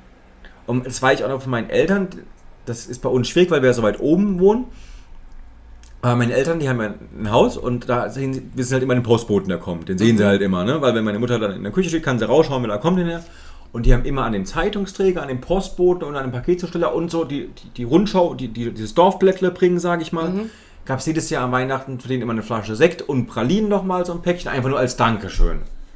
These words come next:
Speaker 1: Und da muss jeder lächeln und Müllmännern und so weiter.
Speaker 2: Mhm.
Speaker 1: Das kriegen wir hier leider gar nicht mit.
Speaker 2: Nee. Außer es kommt jemand, der ein Paket abgibt.
Speaker 1: Und da kannst du jedem Menschen eine Freude machen. Oh, das können wir dieses Jahr an Weihnachten machen.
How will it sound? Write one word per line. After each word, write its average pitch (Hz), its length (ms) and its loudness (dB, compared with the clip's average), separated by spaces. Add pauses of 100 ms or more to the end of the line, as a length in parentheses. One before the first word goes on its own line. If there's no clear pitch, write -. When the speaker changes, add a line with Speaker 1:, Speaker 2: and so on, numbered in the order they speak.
(380)
Speaker 1:
Und 98 200 -6
da 110 380 2 (640)
muss 127 280 0
jeder 95 280 0
lächeln 87 420 -6
und 107 220 -6
Müllmännern 117 380 4
und 143 180 2
so 123 160 0
weiter. 95 420 0
Speaker 2:
Mhm. 170 340 -10
Speaker 1:
Das 110 140 -10
kriegen 127 320 0
wir 139 140 2
hier 127 240 4
leider 107 280 0
gar 90 180 -4
nicht 87 180 -8
mit. 185 220 0 (220)
Speaker 2:
Nee. 147 180 -14 (1300)
Außer 175 260 0
es 175 120 -4
kommt 175 240 -6
jemand, 165 240 -6
der 165 80 -4
ein 170 60 -10
Paket 170 340 0
abgibt. 151 480 -4
Speaker 1:
Und 131 260 0
da 147 160 4
kannst 190 340 -2
du 170 40 -2
jedem 143 320 2
Menschen 95 320 -2
eine 87 60 -10
Freude 87 320 -6
machen. 78 240 -8 (260)
Oh, 101 100 -6
das 98 200 -8
können 113 200 -2
wir 104 60 2
dieses 104 240 -2
Jahr 98 140 -4
an 90 60 -6
Weihnachten 87 500 -8
machen. 87 420 -10